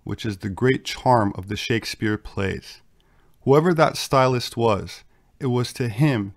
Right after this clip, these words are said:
that James handed over the manuscripts, which he received from the translators. That man made havoc of much of the translation,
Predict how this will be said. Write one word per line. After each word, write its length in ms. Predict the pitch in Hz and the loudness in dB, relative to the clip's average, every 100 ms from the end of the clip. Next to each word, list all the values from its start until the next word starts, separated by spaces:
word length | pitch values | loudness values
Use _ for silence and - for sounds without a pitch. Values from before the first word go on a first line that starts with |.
| - | -6
that 180 | 107 | -4
James 400 | 95 127 131 131 | -2 0 2 0
handed 340 | - 131 123 117 | 0 -2 0 0
over 220 | 113 113 | 0 0
the 80 | 107 | 0
manuscripts, 880 | 101 107 107 101 - - - - - _ _ _ _ | 2 2 0 -2 -6 -8 -10 -20 -20 _ _ _ _
which 220 | 110 - | -8 -4
he 120 | - | -2
received 600 | 110 113 - 147 120 104 | -2 -2 0 2 2 0
from 160 | - 104 | -4 -2
the 80 | 101 | -2
translators. 880 | - 107 104 - 90 92 - - - _ _ _ _ _ _ _ _ _ - | -2 -2 -2 -4 -8 -10 -16 -20 -20 _ _ _ _ _ _ _ _ _ 2
That 240 | 135 139 | 4 4
man 440 | 139 135 131 131 | 4 2 2 2
made 180 | 120 104 | 0 -4
havoc 600 | 101 - 131 107 98 - - | 0 6 6 6 0 -8 -10
of 120 | 98 | -4
much 280 | 107 135 - | 0 0 0
of 80 | 123 | -2
the 100 | 117 | -2
translation, 840 | - 117 107 110 117 - 90 76 | 0 -2 0 0 0 -2 -8 -12